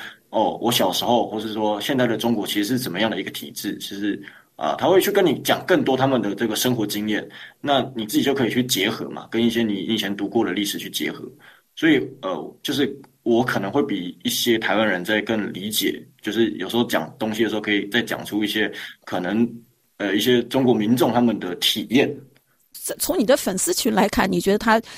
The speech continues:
Speaker 2: 这疫情对他们有影响吗？就是对他们的这个对世界的、对问题的看法。
Speaker 1: 有啊，有啊，有，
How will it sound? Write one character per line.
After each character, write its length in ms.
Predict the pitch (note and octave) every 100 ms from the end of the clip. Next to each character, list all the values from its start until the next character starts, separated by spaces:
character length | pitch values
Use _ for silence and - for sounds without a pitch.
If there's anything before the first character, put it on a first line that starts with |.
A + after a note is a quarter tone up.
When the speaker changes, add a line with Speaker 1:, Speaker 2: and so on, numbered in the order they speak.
| - -
Speaker 2:
这 120 | B3
疫 180 | B3 C4
情 260 | - G3
对 160 | C4 A#3
他 180 | A#3 A3+
们 120 | G#3+
有 160 | F3+
影 200 | F3 F#3
响 240 | G#3 F3+ F3
吗？ 120 | G3+ _ _ _ -
就 120 | C4+
是 60 |
对 180 | C#4 C4
他 160 | - C4+
们 60 | C4
的 100 | C4
这 80 |
个 80 | C4
对 180 | B3+ B3+
世 280 | - - B3+
界 200 | C4+ A#3+
的、 200 | G#3 G3+
对 200 | - B3
问 160 | C4+ A3+
题 120 | -
的 120 | C#4
看 280 | - - G#3+
法。 240 | F3 C3 - - _ _ _ _ _ -
Speaker 1:
有 140 | A#2+
啊， 140 | B2 D3
有 140 | A2
啊， 120 | A2+ A2+
有， 200 | A2+